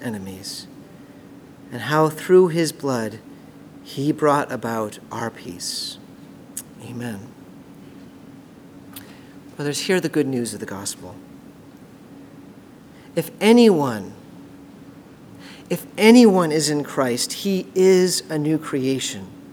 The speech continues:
The old has passed away. Behold, the new has come. All this is from God, who through Christ reconciled us to himself and gave us the ministry of reconciliation.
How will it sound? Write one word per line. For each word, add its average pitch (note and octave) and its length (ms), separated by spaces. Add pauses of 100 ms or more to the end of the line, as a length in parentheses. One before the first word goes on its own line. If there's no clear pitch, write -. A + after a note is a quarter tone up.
(760)
The E3 140
old G#3+ 400
has F#3+ 220
passed E3 440
away. D3 340
Behold, G3 600
the E3 100
new G3 460
has E3 260
come. A#2+ 420 (1160)
All A3+ 300
this A3+ 260
is - 160
from F#3+ 260
God, E3+ 400
who F#3 180
through A3 320
Christ F3+ 420
reconciled F3 960
us E3+ 260
to E3+ 140
himself D#3 600 (300)
and F3 180
gave F3+ 280 (120)
us D#3+ 460 (160)
the D#3 80
ministry E3+ 580
of C3+ 120
reconciliation. C3 960